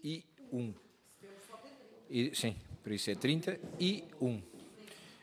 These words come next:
Ahm, e também o agendamento da jornada parlamentar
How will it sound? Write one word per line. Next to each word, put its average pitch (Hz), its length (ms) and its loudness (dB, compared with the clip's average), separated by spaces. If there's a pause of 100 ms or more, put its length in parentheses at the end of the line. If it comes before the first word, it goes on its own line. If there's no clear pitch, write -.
(120)
Ahm, 117 960 10 (100)
e 135 140 0
também 127 460 10
o 131 80 8
agendamento 127 720 4
da 127 360 12
jornada 120 280 6
parlamentar 120 680 8